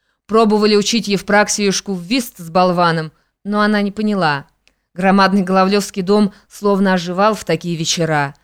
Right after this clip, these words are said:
Во всех окнах светились огни, мелькали тени, так что проезжий мог думать, что тут у невесть какое веселье затеялось.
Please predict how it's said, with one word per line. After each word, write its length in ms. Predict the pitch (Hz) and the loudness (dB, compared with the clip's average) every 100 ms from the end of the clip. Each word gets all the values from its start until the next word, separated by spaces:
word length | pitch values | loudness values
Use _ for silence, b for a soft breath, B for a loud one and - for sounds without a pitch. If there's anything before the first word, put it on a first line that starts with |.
| _ _ - | _ _ -2
Во 120 | 196 | -2
всех 300 | - 190 220 | 2 0 2
окнах 340 | 262 214 175 | 2 2 -2
светились 540 | - 170 208 214 202 175 | -4 -8 -4 -2 0 -2
огни, 400 | 165 165 202 233 | -2 0 2 2
мелькали 460 | 196 185 175 165 | 0 -2 -2 -2
тени, 500 | - 185 214 196 180 b b b | -4 -2 0 0 -2 b b b
так 180 | 202 208 | 0 0
что 160 | - 202 | 0 0
проезжий 520 | 190 170 202 196 226 | 2 2 2 2 2
мог 200 | 220 185 | 0 0
думать, 320 | 208 214 196 b b | 2 2 0 b b
что 240 | - - 202 | -16 -4 -2
тут 220 | 233 254 | -2 0
у 20 | |
невесть 460 | 262 240 220 233 - | 2 2 0 -2 -4
какое 340 | 226 202 196 | -4 0 0
веселье 500 | 226 233 170 175 226 | 0 -2 -2 0 0
затеялось. 800 | 208 196 190 170 160 147 - - | 2 0 0 0 0 -4 -14 -20